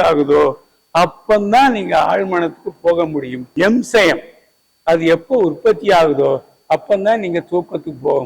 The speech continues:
முடியும். மெலட்டோனின் உற்பத்தி ஆகலைன்னா உங்களால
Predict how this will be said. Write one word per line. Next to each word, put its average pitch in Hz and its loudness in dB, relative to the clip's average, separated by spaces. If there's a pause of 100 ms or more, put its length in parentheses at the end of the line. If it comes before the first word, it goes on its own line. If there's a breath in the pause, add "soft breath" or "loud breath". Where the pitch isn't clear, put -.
முடியும். 117 -4 (340)
மெலட்டோனின் 208 0
உற்பத்தி 196 -4 (160)
ஆகலைன்னா 165 2 (460)
உங்களால 190 4